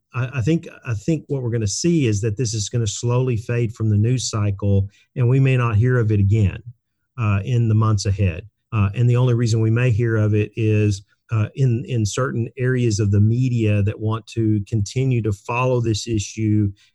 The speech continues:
and try to push it in some way to influence, uh, voters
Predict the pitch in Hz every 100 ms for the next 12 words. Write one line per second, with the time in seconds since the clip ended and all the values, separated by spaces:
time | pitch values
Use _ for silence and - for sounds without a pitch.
0 | - 110 123 113 101 - 139 - 120 113
1 | 104 - 117 113 107 104 104 101 107 104
2 | 104 - - 131 113 120 110 104 - -
3 | _ _ _ - 113 101 101 - 110 127
4 | 127 113 95 92 - -